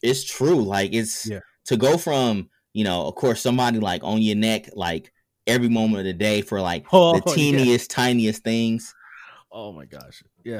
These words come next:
Speaker 1: Uh, I remember one time I had, uh,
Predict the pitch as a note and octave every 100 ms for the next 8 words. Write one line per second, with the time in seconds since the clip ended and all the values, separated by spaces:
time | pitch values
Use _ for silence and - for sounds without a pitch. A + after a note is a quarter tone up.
0 | - G2+ G#2 F#2 - C3+ E3 D3+ B2 B2+
1 | C#3 B2+ A#2 A2 A2 A#2 G2 F#2+ F#2+ E2+
2 | D#2 D#2